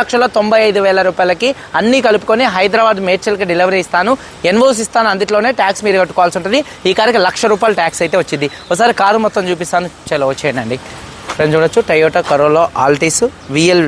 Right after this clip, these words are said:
టాప్ ఎండ్ వేరియంట్ ఆటోమేటిక్ కార్ అండి, ప్రీమియం కార్ అండి. ఫ్రంట్ బానెట్ మీద ఎటువంటి స్క్రాచెస్ కానీ ఎటువంటి డెంట్స్ అయితే లేవు. హెడ్ ల్యాంప్స్ చూసుకున్నట్లయితే ఎనభై తొంభై శాతం హెడ్ ల్యాంప్స్ ఉన్నాయి.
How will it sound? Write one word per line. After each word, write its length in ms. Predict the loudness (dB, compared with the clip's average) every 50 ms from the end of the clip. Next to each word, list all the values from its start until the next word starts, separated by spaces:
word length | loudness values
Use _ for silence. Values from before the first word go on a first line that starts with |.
| 0 0
టాప్ 180 | 0 0 0 0 -2
ఎండ్ 100 | -2 0 0
వేరియంట్ 280 | 0 0 0 0 0 2 2
ఆటోమేటిక్ 500 | 2 2 0 0 0 0 -2 -4 -6 -4 -2
కార్ 140 | 0 0 0
అండి, 140 | 0 -2 -4 -2 -2
ప్రీమియం 340 | -2 0 0 0 0 -2 0 0
కార్ 160 | 0 0 2
అండి. 160 | 0 0 -2 -4 -6 -16 -18 -18 -18 -20 -14 -8 -4
ఫ్రంట్ 180 | -4 -2 0 0 0
బానెట్ 260 | 2 0 0 0 0 0
మీద 80 | 2 2 2
ఎటువంటి 240 | 2 0 0 -2 -2 -4
స్క్రాచెస్ 400 | -2 0 0 0 0 -2 -2 -2 0
కానీ 120 | 0 0 0 -2
ఎటువంటి 260 | 0 -2 -2 -2 -2 -2 -2
డెంట్స్ 200 | -2 -2 -2 -2 -4
అయితే 120 | -2 0 0 0
లేవు. 140 | 2 0 0 0
హెడ్ 120 | 0 0 0
ల్యాంప్స్ 180 | 0 0 -2 -4
చూసుకున్నట్లయితే 600 | -4 -4 -2 -2 -2 -2 0 -2 0 2 2 2 2 0 -2 -8 -12 -4 -2 0
ఎనభై 200 | 0 2 2 0 0
తొంభై 200 | 0 0 0 0 0
శాతం 200 | 0 0 0 0 0 0
హెడ్ 120 | -2 0
ల్యాంప్స్ 220 | -2 -2 -2 -2 -2 -2
ఉన్నాయి. 160 | -2 -2